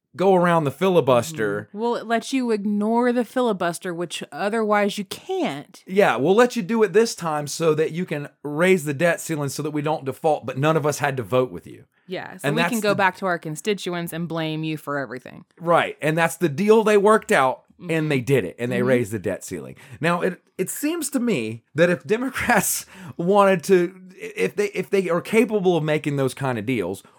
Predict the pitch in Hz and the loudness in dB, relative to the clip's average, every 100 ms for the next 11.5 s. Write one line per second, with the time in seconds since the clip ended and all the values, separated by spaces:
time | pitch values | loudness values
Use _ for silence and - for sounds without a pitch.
0 | - 135 196 208 208 147 - 208 185 170 | -12 -2 2 4 2 -4 0 0 2 0
1 | 147 147 143 131 127 107 104 135 117 80 | 0 0 0 -2 -6 -6 2 2 2 -4
2 | 60 - - - _ 127 139 - _ - | -16 -18 -20 -20 _ -4 -4 -4 _ -20
3 | - 165 240 208 - - 403 190 151 127 | -8 0 2 2 -2 -2 0 0 0 -4
4 | - 175 - 107 120 151 135 143 127 113 | -2 -4 -4 -4 -2 -2 0 0 0 -2
5 | - 117 160 139 139 123 110 101 - 139 | -10 -4 -2 -2 -4 -2 -2 -4 -4 -4
6 | 104 - - 107 90 92 92 110 107 101 | -4 -10 -6 -6 -4 -8 -8 -8 -8 -2
7 | 110 98 _ - 139 170 175 180 180 165 | -2 -2 _ -8 0 2 2 0 2 0
8 | 156 143 143 131 123 127 117 123 117 98 | 0 -2 0 0 0 0 -2 -4 -4 -8
9 | - 170 151 113 101 - 107 113 123 143 | -4 -2 -2 -4 -8 -8 -10 -8 -4 0
10 | 151 139 127 131 131 120 113 98 104 98 | 0 -2 -2 -2 -2 -4 -8 -4 -2 -2
11 | 71 117 113 _ | -4 -16 -20 _